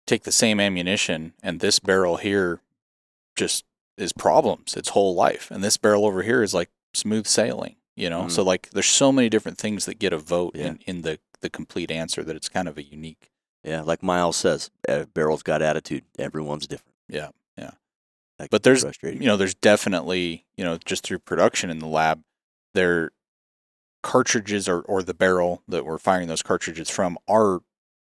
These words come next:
Speaker 1: are viewed differently. It's not all the same. You know, like a, a nine millimeter,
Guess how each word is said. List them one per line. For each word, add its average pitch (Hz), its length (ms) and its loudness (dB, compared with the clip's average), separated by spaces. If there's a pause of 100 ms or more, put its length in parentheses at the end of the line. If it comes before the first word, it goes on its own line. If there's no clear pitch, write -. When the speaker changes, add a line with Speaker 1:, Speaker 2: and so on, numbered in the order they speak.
(100)
Speaker 1:
are 107 260 0
viewed 95 480 -8
differently. 78 440 -4
It's - 200 -8
not 85 180 0
all 76 180 0
the 69 80 -10
same. 73 360 -4
You 80 80 -10
know, 82 120 -6
like 85 200 -6
a, 82 120 0 (560)
a 104 80 -6
nine 92 260 2
millimeter, 90 600 0